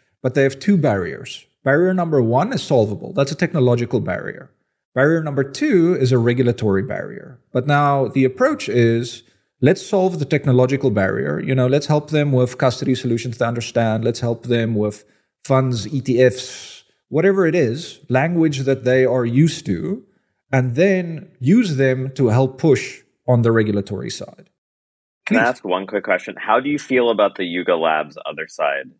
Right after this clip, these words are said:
Speaker 2: thing, given the, gi-, given that that was K Y C DeFi? If we, if we, if we, in some ways, it was, like, the epitome of that, and yet it kind of was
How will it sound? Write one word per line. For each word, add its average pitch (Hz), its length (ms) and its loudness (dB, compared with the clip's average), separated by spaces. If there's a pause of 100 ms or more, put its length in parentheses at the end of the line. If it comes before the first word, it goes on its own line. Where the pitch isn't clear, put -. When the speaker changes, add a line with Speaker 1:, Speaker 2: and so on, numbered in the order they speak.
Speaker 2:
thing, 71 320 -10 (100)
given 73 300 -10
the, 69 320 -4 (880)
gi-, 90 220 0
given 95 220 -4
that 90 160 0
that 92 180 0
was 95 160 -6
K 92 180 0
Y 82 160 0
C 78 180 -8
DeFi? 73 280 -6 (100)
If 62 160 -18
we, 71 180 -10
if - 160 -16
we, 71 200 -6
if - 100 -16
we, - 140 -8
in 95 140 0
some 127 240 0
ways, 127 320 2
it 92 100 -8
was, 98 120 -6
like, 92 280 -4
the 90 140 -6
epitome 120 500 -4
of 92 80 -2
that, 80 220 -2 (260)
and 95 120 -2
yet 101 260 2
it 101 180 -10
kind 104 180 -6
of 101 80 -6
was 90 140 -12